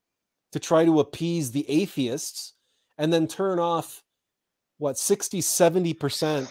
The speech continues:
or eighty percent of the population <coughs> that believe in a higher power,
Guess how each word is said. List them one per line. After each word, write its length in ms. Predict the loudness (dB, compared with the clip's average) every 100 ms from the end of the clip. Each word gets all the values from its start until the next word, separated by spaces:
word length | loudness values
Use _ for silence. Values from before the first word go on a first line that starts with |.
| -8
or 120 | -4
eighty 320 | 2 2 0 -4
percent 480 | -4 -2 0 0
of 120 | -2 -6
the 40 |
population 540 | 0 2 4 4 4 0 -6 _
<coughs> 340 | -20 _ _
that 140 | -4 -2
believe 280 | 2 2 2
in 60 |
a 20 | 0
higher 300 | 2 2 0
power, 480 | 2 4 4 -2